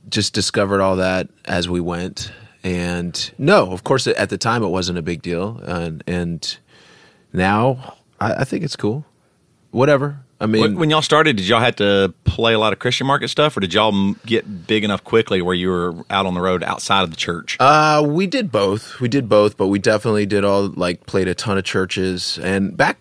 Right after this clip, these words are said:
Speaker 1: you know, when we were doing our local shows in town here in Bremerton or Seattle, um, it was mixed then. You know, sometimes it'd be a church show or a house show.
Speaker 2: Yeah.
Speaker 1: And it just depended on who's playing.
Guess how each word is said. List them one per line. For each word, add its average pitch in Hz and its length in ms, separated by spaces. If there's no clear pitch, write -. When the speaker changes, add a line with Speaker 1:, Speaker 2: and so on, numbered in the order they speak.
Speaker 1:
you 110 240
know, 107 80
when 107 140
we 110 80
were 113 60
doing 107 200
our 98 240
local 104 420
shows 98 640
in 92 280
town 92 400
here 92 240
in 90 80
Bremerton 90 640
or 92 60
Seattle, 87 640
um, 92 400
it 95 60
was 107 180
mixed 110 360
then. 92 340
You 90 100
know, 92 120
sometimes 92 420
it'd 85 100
be 90 100
a 87 40
church 87 260
show 90 300
or 85 80
a 82 60
house 85 300
show. 82 460
Speaker 2:
Yeah. 95 160
Speaker 1:
And 85 500
it 82 60
just 92 200
depended 87 360
on 85 180
who's 98 300
playing. 87 480